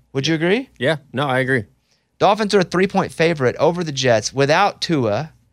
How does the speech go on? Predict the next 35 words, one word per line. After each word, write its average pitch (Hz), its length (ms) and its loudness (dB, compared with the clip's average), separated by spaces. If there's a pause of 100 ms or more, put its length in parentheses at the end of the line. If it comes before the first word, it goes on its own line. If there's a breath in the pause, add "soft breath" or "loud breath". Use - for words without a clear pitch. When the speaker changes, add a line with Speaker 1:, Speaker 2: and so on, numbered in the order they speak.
(200)
Speaker 1:
And 110 80 -6
I 131 40 -4
think 139 160 -6
that 95 120 -8
they, 127 140 -2 (500)
a 107 80 -10
lot 135 160 2
of 151 40 -2
that's 107 240 -6
linked 107 180 -12
to - 80 -20
the 117 60 -20
fact 120 160 -6
that - 80 -12
Teddy 117 160 -8
Bridgewater's 117 320 -4
a 90 60 -12 (580)
good 113 160 -6
quarterback, - 560 -6
good, 120 120 -4
Speaker 2:
Yeah. 90 120 -6
Speaker 1:
especially 143 380 -4
a 85 140 -8
good 110 180 -8
backup. 110 420 -6 (960 soft breath)
Boy, 123 140 -4
that's 156 280 -6
tough. - 520 -8 (120)
Speaker 2:
I'm 131 160 0
anxious 196 360 2
to 143 80 -8
see 135 220 -2
Zach 120 260 0
Wilson, 113 420 -2
though, 82 240 -10